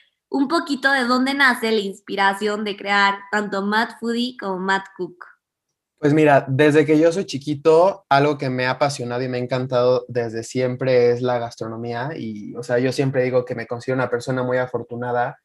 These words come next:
Speaker 2: porque justo en el momento en el que tenía yo que elegir carrera, pues,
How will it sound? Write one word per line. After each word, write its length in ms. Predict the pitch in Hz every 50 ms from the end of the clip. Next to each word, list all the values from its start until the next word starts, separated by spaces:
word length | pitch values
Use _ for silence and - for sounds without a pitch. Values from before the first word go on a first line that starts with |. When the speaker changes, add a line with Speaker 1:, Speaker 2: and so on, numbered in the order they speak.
| _ _ _ _ _ _ _ _
Speaker 2:
porque 240 | - 135 120 - 131
justo 360 | 139 - 151 147 143 - 165
en 160 | 160 156 147
el 200 | 147 139 135 131
momento 400 | 127 127 127 131 135 139 139 139
en 60 | 147
el 120 | 143 135 135
que 100 | 127 123
tenía 300 | 123 127 123 127 127 127
yo 160 | 131 139 135
que 80 | 135 135
elegir 340 | 123 120 - _ 131 117
carrera, 560 | - - 123 120 123 127 123 123 123 123 123 - _ -
pues, 220 | - 127 117 117